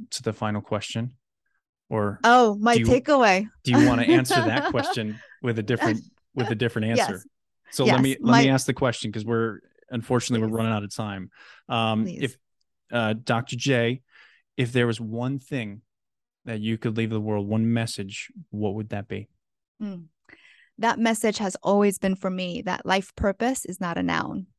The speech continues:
Speaker 2: Life purpose is a verb. And if life purpose is a verb, you are purposing whenever you are showing up,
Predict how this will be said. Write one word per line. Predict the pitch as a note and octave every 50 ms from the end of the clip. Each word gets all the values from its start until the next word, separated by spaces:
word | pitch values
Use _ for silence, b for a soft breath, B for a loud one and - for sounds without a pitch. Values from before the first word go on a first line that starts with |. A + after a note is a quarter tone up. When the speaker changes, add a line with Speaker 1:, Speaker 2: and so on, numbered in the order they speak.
| _ _ _ _ _ _ _ -
Speaker 2:
Life | F#3 F3 F3+ - - -
purpose | - G3 F#3+ - - G3 - -
is | F3+ F#3 -
a | F#3
verb. | E3+ F#3 F3+ E3+ D3 D3 F#3 G#3+ - - - - _ _ _ _ _ b b b b
And | G3+ F#3+ F3+
if | F#3 - -
life | G3+ G3 G3+ - _ -
purpose | - G#3+ - - G3+ - -
is | F3+ -
a | F3+
verb, | F3+ - G#3+ G#3+ F#3+ F3 F3 F#3 -
you | - F#3 F3+
are | F3+ F3+ - _
purposing | - - C4 B3+ - A#3+ G#3 - - F3+ F3 F#3 A3+ C#4 C#4+ - _ _ _ _ _ b b b b b
whenever | b F#3+ G3 G3 G3+ - - F#3+ G3 G3 F#3+ G#3 A3+
you | A#3 G3 G3+ F3+ F#3+ F#3 F3
are | F#3 F3+ F3+
showing | F#3 - - G3+ F#3+ F#3+ F#3+ F#3 -
up, | - F#3 G#3 C4+ -